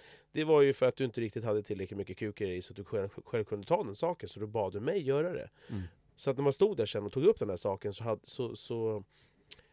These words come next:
Speaker 1: de, eh, <laughs> de backade ju liksom inte. Och,
Speaker 2: Nej.
Speaker 1: och, och det var ju helt fine. Jag hade nog kanske inte tänkt på det innan då, men, men, men det fick jag ju lära mig då. Det var ju bra lärdom.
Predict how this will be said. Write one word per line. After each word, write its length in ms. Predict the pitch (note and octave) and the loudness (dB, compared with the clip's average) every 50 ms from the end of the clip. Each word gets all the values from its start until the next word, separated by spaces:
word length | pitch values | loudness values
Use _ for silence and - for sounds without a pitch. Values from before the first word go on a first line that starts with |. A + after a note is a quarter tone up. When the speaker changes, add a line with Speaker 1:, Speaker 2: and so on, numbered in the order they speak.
| _ _ _ _ - - - - - _ - _ - _ - - - | _ _ _ _ -20 -20 -20 -20 -20 _ -20 _ -20 _ -20 -20 -20
Speaker 1:
de, 580 | - F#2 - C3+ B2 C#3+ D#3+ F3 F3+ F3 E3+ E3+ | -20 -18 -12 2 4 6 6 6 4 0 0 2
eh, 800 | D#3+ D#3 D3+ D3+ D3 C#3+ C#3+ C#3 C3 C3 C3 C3 B2+ B2+ - - - - - - - _ - - - - - - _ - - | 2 4 4 4 4 4 4 2 2 2 0 0 -2 -4 -6 -8 -10 -14 -18 -20 -20 _ -20 -20 -20 -20 -20 -20 _ -14 -12
<laughs> 560 | A2 - - _ _ _ _ _ _ _ _ - | -12 -12 -12 _ _ _ _ _ _ _ _ 2
de 180 | D3 D3+ D#3 | 2 2 4
backade 440 | C3 G#3+ F#3 - _ - C3 A2 G#2+ A2 G#2 G2+ | 4 2 2 2 _ -2 0 2 2 0 0 -2
ju 100 | G2+ F#2 | -4 -6
liksom 260 | - - - - D#2 | -8 -10 -12 -10 -8
inte. 260 | - - - - - - _ _ _ _ _ _ _ _ _ _ _ _ _ _ _ _ _ _ _ | -10 -10 -10 -16 -20 -20 _ _ _ _ _ _ _ _ _ _ _ _ _ _ _ _ _ _ _
Och, 160 | - D#3+ D#3 - | -12 -10 -10 -6
Speaker 2:
Nej. 120 | - F#2+ - | -2 0 2
Speaker 1:
och, 160 | E3 - E3 | 2 4 2
och 80 | E3 | 2
det 120 | D3 F3 F#3 | 4 4 4
var 120 | F3+ G3+ | 4 4
ju 60 | F#3+ | 2
helt 160 | D#3 B2+ - - | 2 0 -4 -6
fine. 360 | - - - G2+ F2+ E2+ G#2+ | -10 -6 -4 -4 -2 -2 0
Jag 100 | B2+ D3+ | 0 0
hade 60 | F3 | 2
nog 220 | F3 C#3+ B2 A2 | 2 0 0 0
kanske 200 | - A2 - - | -2 -6 -8 -6
inte 140 | G#2+ F#2+ G2 | -8 -8 -8
tänkt 400 | - - - A2+ C#3+ D#3+ - _ | -12 -6 -6 -4 -4 -4 -8 _
på 120 | - E3 D2+ | -10 -8 -8
det 80 | F2 | -8
innan 260 | F#2 E2+ F#2 B2 D#3 | -10 -8 -8 -8 -8
då, 140 | - - - | -8 -8 -10
men, 160 | - G#2+ A2+ | -8 -8 -6
men, 200 | C3+ C3+ C3+ C3+ | -4 -4 -4 -4
men 100 | C#3+ D3 | -4 -4
det 80 | D3+ D#3+ | -6 -6
fick 180 | - - D#3 - | -8 -6 -4 -4
jag 60 | D#3+ | -2
ju 40 | D#3 | -2
lära 220 | C#3+ A#2 G2+ F#2+ | -2 -2 -4 -4
mig 120 | G2 G2+ | -6 -6
då. 180 | F#2 G2 D#2+ D#2+ | -8 -6 -8 -8
Det 60 | C#2 | -6
var 80 | C2 E2 | -4 -6
ju 60 | - | -6
bra 220 | E3 A#2 A#2+ A2 | -2 -2 -2 -2
lärdom. 380 | G#2+ G#2 F#2+ F2 D#2+ E2+ - - | -2 -2 -4 -6 -8 -10 -14 -14